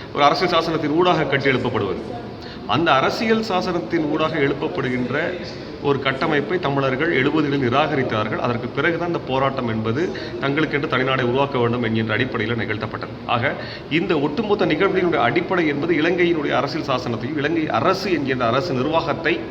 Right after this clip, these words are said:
தமிழர்கள் ஏற்றுக்கொள்ள மறுத்ததனால் உண்டான ஒரு போராட்டமாகவும் பார்த்துக் கொள்ள முடியும். அப்படி என்றால்,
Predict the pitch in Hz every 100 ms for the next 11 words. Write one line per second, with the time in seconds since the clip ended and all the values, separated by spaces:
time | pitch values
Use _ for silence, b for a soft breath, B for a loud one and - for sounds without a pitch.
0 | B B B B 165 208 175 165 - -
1 | 185 143 135 - 190 151 143 226 151 147
2 | 151 147 143 117 117 127 120 113 110 175
3 | 220 139 - 113 - - - - 170 127
4 | 90 98 180